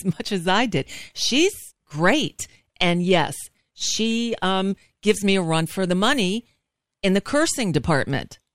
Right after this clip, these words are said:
<laughs> So, I, I, I, for once, someone with a bigger potty mouth than I have. How about that? Um, I hope you got a lot out of that. So, here's our lesson. The Republican secret plan to ra-,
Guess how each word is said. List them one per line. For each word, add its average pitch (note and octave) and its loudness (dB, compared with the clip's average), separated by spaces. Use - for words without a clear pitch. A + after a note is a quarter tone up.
<laughs> G#3+ -2
So, G#3 2
I, E3 2
I, - -2
I, D#3+ 0
for - -2
once, A#3 2
someone F3 0
with F3+ -2
a F3 2
bigger F3 2
potty D#3+ 0
mouth E3+ 0
than F#3+ -2
I B3+ -2
have. F#3 -6
How D#3 -2
about E3+ -2
that? D#3+ 0
Um, G3+ 4
I G3 4
hope C#4+ 0
you C#4+ 2
got A#3 2
a B3 0
lot A3 2
out A#3 2
of A#3+ 0
that. D3 2
So, B3 4
here's A3+ 2
our B3 4
lesson. D#3+ 2
The F#3 4
Republican B3 2
secret A3+ -2
plan G3 2
to E3+ 2
ra-, G3+ 0